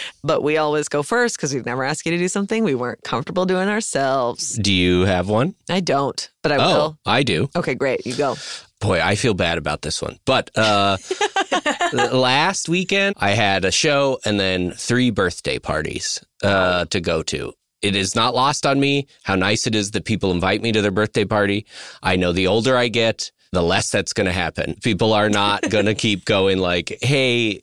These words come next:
Speaker 2: <laughs> they're gonna have their families and they're not gonna invite forty-five-year-old Jake over to their birthday.
Speaker 1: I don't know
Speaker 2: So
Speaker 1: if that's true, but okay.
Speaker 2: <laughs> Okay. So I, I got invited to three and I went to one and then I was like, "I have to go to the other one." And I went to the other one.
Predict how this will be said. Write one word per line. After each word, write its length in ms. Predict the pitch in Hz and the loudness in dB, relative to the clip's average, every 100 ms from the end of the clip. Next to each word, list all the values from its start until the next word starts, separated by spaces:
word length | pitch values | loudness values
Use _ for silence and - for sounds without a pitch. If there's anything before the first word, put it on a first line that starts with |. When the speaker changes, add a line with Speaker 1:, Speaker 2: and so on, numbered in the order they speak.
| 117 | -4
Speaker 2:
<laughs> 120 | 117 | -2
they're 300 | 139 110 127 | -2 2 2
gonna 160 | 110 135 | 2 2
have 160 | 131 113 | 0 2
their 120 | 127 | 0
families 520 | - 110 110 107 101 | 2 0 2 0 0
and 80 | 98 | -2
they're 80 | 95 | 0
not 160 | 101 | 0
gonna 120 | 101 101 | 2 0
invite 340 | 98 95 - - | 2 0 -4 -12
forty-five-year-old 920 | - 107 107 107 98 95 101 95 95 95 | -4 2 2 2 0 0 0 2 2 0
Jake 200 | 92 - | -2 -4
over 100 | 87 | -2
to 80 | 87 | -2
their 120 | 87 | 0
birthday. 380 | 90 87 78 - - | -2 -2 -4 -8 -4
Speaker 1:
I 100 | 220 | -2
don't 160 | 254 349 | 0 0
know 60 | 247 | 0
Speaker 2:
So 80 | 127 | 2
Speaker 1:
if 60 | |
that's 220 | 202 180 - | 0 -2 -2
true, 300 | 180 151 143 | 0 2 2
but 240 | 156 135 180 | 0 0 0
okay. 360 | 190 160 277 - | 0 0 0 -2
Speaker 2:
<laughs> 60 | - - - | -6 -6 -2
Okay. 560 | 135 151 208 208 151 139 415 - - - - - | 0 2 2 2 2 0 -4 -6 -8 -8 -8 -4
So 460 | - 143 127 117 | 0 4 4 2
I, 460 | - 117 120 120 101 | 2 2 4 2 0
I 120 | 104 110 | 0 2
got 180 | 113 | 2
invited 380 | 117 113 113 120 | 2 0 0 0
to 60 | 113 | -2
three 260 | 110 110 107 | 0 2 2
and 80 | |
I 60 | 95 | 2
went 180 | 104 117 | 0 2
to 80 | 120 | 2
one 360 | 107 101 101 101 | 2 0 -2 -2
and 160 | 87 | -2
then 100 | 90 | 0
I 40 | 90 | 0
was 120 | 87 | 0
like, 120 | 85 | 0
"I 60 | 92 | 0
have 120 | 98 | 0
to 60 | 107 | 0
go 120 | 104 | 2
to 80 | 101 | 2
the 160 | 101 | 2
other 160 | 95 92 | 2 2
one." 180 | 92 90 - - - - - | 0 -2 -8 -14 -16 -12 -2
And 160 | 98 | 0
I 160 | 90 90 | 2 2
went 300 | 101 117 113 _ - | 2 0 -4 _ -4
to 140 | 120 | 0
the 160 | 127 123 | 2 2
other 200 | 101 101 | 2 2
one. 360 | 95 92 90 | 2 0 -2